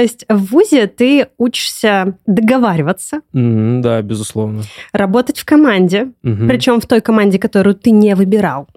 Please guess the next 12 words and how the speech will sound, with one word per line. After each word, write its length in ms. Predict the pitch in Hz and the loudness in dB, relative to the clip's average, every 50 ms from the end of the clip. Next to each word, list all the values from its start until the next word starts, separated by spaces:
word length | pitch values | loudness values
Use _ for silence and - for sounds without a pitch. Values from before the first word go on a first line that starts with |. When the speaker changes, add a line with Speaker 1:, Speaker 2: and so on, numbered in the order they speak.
| _ _ _ _ _ _ - | _ _ _ _ _ _ -6
Speaker 2:
Ну 240 | 135 127 123 123 135 | -4 -2 -2 -2 -2
да. 360 | 147 151 139 131 131 135 131 127 _ _ _ _ _ - 165 - - - - - - - - - | 0 -2 -2 -2 -2 -4 -6 -10 _ _ _ _ _ -20 -20 -20 -20 -20 -18 -12 -10 -10 -6 -2
Speaker 1:
А, 560 | 214 202 196 196 202 208 208 202 202 196 196 - 196 - | -2 0 0 2 2 2 2 2 2 0 -2 -4 -6 -4
ты 120 | - 269 294 | 0 0 2
учишься 1000 | 294 262 262 277 269 - - - - - - 233 214 202 202 202 202 202 196 180 - _ _ _ _ _ _ _ _ _ _ _ _ _ _ _ _ - | 2 4 2 2 0 -2 -4 -6 -6 -4 -2 0 0 2 2 2 2 2 2 0 -4 _ _ _ _ _ _ _ _ _ _ _ _ _ _ _ _ 0
учиться, 600 | 277 302 - - 214 175 - - - 226 269 370 _ _ _ _ - | 0 0 0 0 -4 -4 -4 -4 -2 -2 -2 -2 _ _ _ _ -2
ну, 80 | 294 262 | -2 0
то 80 | - 226 | 0 0
есть 160 | 196 - - | 0 0 0
находить 480 | 240 233 - - 226 202 196 196 - | 0 0 0 0 -2 0 -2 -4 -4
какую-то 440 | - 208 190 - 190 180 170 - 180 | -4 -6 -6 -2 -2 -4 -4 -4 -4
информацию. 760 | 165 160 - - 185 165 165 156 156 - - - - - - | -6 -6 -6 -6 -8 -6 -4 -6 -6 -8 -10 -14 -16 -16 -16